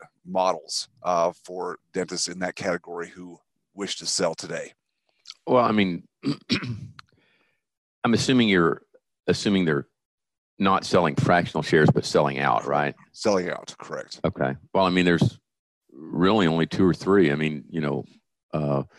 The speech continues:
Speaker 2: are you talking about the legal, uh, status of the sale, like an asset sale, produ-, uh, a-, as opposed to a stock sale or, or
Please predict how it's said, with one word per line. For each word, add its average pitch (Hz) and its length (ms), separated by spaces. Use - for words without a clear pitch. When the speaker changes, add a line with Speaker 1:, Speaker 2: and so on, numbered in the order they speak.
Speaker 2:
are 98 60
you 98 80
talking 104 300
about 90 220
the 78 80
legal, 95 680
uh, 82 180
status 90 460
of 80 100
the 80 60
sale, 87 300
like 73 160
an - 80
asset 85 340
sale, 87 280
produ-, 80 420
uh, 76 260
a-, - 200
as 90 120
opposed 87 480
to 78 140
a 73 60
stock - 360
sale 87 580
or, 67 200
or 71 380